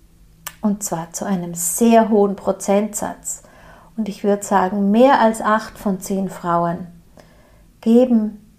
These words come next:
mir nicht eine Antwort, die mich jetzt zufriedenstellen würde, wo ich sag, „Wunderbar“, sondern da sitze ich dann da und denk mir eher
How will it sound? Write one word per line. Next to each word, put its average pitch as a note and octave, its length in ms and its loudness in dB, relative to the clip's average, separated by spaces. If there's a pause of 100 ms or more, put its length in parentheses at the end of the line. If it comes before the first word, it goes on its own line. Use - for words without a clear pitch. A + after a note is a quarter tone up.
mir G3+ 300 2 (420)
nicht - 340 -4
eine B3+ 320 -2
Antwort, C#4+ 800 -2 (200)
die G3+ 120 2
mich G#3+ 720 -2 (220)
jetzt A3+ 340 -6
zufriedenstellen A3+ 920 -2
würde, E3+ 320 -10 (600)
wo G#3+ 100 -4
ich E4+ 260 -4
sag, B3 420 0 (100)
„Wunderbar“, G3 720 2 (1000)
sondern G#3+ 200 -2
da G#3+ 120 0
sitze E4+ 380 -2
ich F#4 140 -2
dann G#3+ 240 -2
da A3 340 2
und A#3+ 240 -4
denk A3 380 -2
mir A3 240 -4
eher G#3 480 0